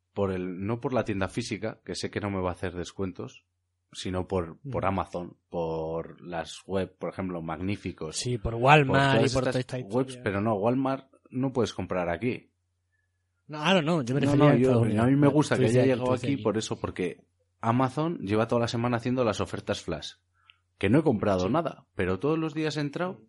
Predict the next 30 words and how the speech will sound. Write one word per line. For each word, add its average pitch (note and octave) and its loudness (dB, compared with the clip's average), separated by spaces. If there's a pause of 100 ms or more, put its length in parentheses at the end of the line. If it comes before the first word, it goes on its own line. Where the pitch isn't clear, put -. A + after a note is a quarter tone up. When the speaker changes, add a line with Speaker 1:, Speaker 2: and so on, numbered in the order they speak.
(160)
Speaker 1:
a G#2+ -2
ver A#2+ 2
si A#2+ -2
había A2+ 2
algo C#3 -2 (680)
que F#2+ -2
no B2 0
es C#3 -4
que D3+ -2
lo G#2 0
necesite, F#2 -4
pero F#2 0
digo, F2+ -2
"Hostias, G2+ -4
pues F#2 -10
igual - -4
esto, D#3 -2
Speaker 2:
Por C#3 2
si B2+ -4
acaso. A#2+ -6
Speaker 1:
mira D#3+ 2
qué E3 2
buen D#3+ 6
precio D3 0
tiene E3 0
y C3+ 2
lo B2 2
tenía B2 0
pensado C3 0
comprar C3 2